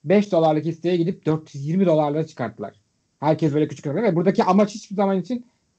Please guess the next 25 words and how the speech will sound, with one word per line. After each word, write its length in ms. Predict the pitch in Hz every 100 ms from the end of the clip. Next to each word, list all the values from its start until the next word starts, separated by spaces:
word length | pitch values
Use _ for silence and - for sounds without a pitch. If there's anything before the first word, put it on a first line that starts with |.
| _
şey 280 | 190 208
değil 160 | 202 233
yani 200 | 170 151
adam 340 | 165 190 202 190 _ _ _
ben 180 | 160 180
bunu 80 | 190
yatırmacı 520 | 190 190 190 190 185
olarak 200 | 196 202
yapmıyorum. 460 | 196 180 165 147 147
Ben 180 | 185 185
bunu 160 | 190
bir 160 | 190 185 _ _ _ -
markette 480 | 156 208 185 190 185
alışveriş 300 | 180 196 190
yaparken 320 | 190 170 180
bir 120 | 175
fakire 400 | 190 180 202 196
veriyormuşum 500 | 196 220 214 165 160
gibi 200 | 147 147
alayım 320 | 143 147 143
diyesine 380 | 143 156 156 254 - _ -
o 140 | 185
hareket 400 | 196 202 233 220
üzerine 300 | 175 160 139
yaptılar. 500 | 127 123 - 165 240